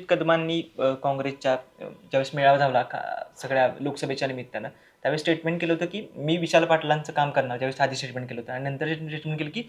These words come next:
"आम्ही काँग्रेस पक्षातून, म्हणजे महाविकास आघाडीचा जो उमेदवार आहे लोकसभेला, त्याचं काम करणार." मग या सगळ्यामध्ये त्यांनी स्वतः विरोधक वाढवून घेतलेत का, असा माझा प्रश्न होता.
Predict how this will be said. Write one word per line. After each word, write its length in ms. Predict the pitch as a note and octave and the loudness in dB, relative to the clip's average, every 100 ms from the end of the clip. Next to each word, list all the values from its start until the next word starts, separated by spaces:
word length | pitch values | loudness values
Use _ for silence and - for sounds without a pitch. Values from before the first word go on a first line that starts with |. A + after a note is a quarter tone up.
| - - _ | -14 -20 _
"आम्ही 320 | C#3+ F3+ G#3 - _ | 2 2 -2 -8 _
काँग्रेस 340 | D#3 D3+ E3 E3+ | 4 6 4 4
पक्षातून, 400 | F3 E3 - D3 | 2 2 -2 -6
म्हणजे 160 | C#3+ | 0
महाविकास 400 | C#3+ C#3 D#3 D#3+ | 2 4 2 2
आघाडीचा 240 | D#3 D3+ D3+ | 2 2 0
जो 120 | D3+ | 0
उमेदवार 320 | C#3+ C3+ C#3 | 0 2 4
आहे 180 | B2+ D3+ G3+ | 4 0 -4
लोकसभेला, 420 | C3 C3 A#2+ B2+ | -4 -4 -6 -2
त्याचं 200 | C#3+ C#3 | -2 -2
काम 200 | B2+ B2+ | -2 -2
करणार." 240 | B2 - - _ - _ - | -4 -10 -14 _ -20 _ -8
मग 120 | D3 | 6
या 120 | D#3+ | 6
सगळ्यामध्ये 500 | F#3+ F#3+ F3+ F#3 F3+ F3+ | 8 8 8 6 4 2
त्यांनी 360 | F3+ F#3 G#3 - | 0 0 -4 2
स्वतः 360 | E3+ D#3 G3+ | 4 8 8
विरोधक 380 | F#3+ F#3 G3+ G#3 | 8 4 4 6
वाढवून 220 | F#3 E3 | 6 6
घेतलेत 240 | E3 D#3+ C3 - | 2 -2 -4 -2
का, 80 | |
असा 200 | - C3+ | -4 -2
माझा 160 | D3 B2+ | -2 -2
प्रश्न 260 | B2 C3 - | -6 -14 -20
होता. 140 | _ | _